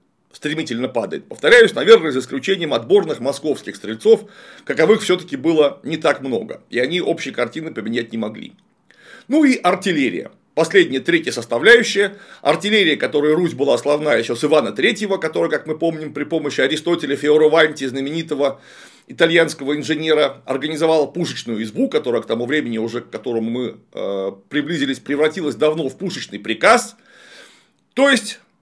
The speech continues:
артиллерийское министерство, огромный трест, который концентрировал специалистов, материалы, трудовые ресурсы, вспомогательные ресурсы,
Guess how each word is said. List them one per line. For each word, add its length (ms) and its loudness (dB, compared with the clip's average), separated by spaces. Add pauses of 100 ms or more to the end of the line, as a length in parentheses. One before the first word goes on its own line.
(280)
артиллерийское 720 0
министерство, 1000 0
огромный 480 4
трест, 440 -2 (340)
который 340 -2
концентрировал 680 -4
специалистов, 720 0
материалы, 760 4 (180)
трудовые 500 2
ресурсы, 500 -2
вспомогательные 800 0
ресурсы, 580 -2